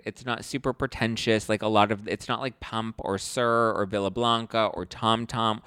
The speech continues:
or Schwartz and Sandy's. I wouldn't put it in that category at all.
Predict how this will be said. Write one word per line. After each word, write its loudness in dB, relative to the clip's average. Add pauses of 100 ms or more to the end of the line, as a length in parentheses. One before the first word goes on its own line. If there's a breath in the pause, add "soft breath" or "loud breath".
(220 soft breath)
or 4
Schwartz 0
and -4
Sandy's. -2
I 4
wouldn't 2
put 0
it -4
in -4
that 2
category 4
at 4
all. 8